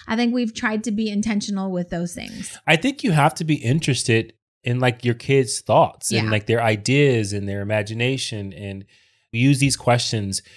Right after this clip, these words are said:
Speaker 2: but really explore, like, how they got there.
Speaker 1: Yeah.
Speaker 2: And I think that I'm even more intrigued with their thinking now because they're even older.
Speaker 1: Mm-hmm.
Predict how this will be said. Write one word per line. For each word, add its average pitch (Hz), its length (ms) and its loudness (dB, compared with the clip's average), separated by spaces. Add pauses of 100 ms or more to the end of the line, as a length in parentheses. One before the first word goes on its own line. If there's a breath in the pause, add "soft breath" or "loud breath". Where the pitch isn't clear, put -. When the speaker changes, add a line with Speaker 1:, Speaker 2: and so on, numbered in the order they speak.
(280 loud breath)
Speaker 2:
but 123 240 2
really 147 380 2
explore, 123 840 2
like, 95 140 -4
how 120 240 4
they 117 140 2
got 107 340 2
there. 87 280 -2
Speaker 1:
Yeah. 95 140 -6
Speaker 2:
And 110 80 0
I 117 60 0
think 160 240 -2
that 117 160 0 (460)
I'm 156 220 2
even 123 240 2
more 117 380 2
intrigued 117 560 -2
with 101 100 -6
their 104 140 2
thinking 104 420 -4
now 101 340 2
because 110 300 -2
they're 98 200 -4
even 95 320 -6
older. 160 440 -4
Speaker 1:
Mm-hmm. 185 440 -2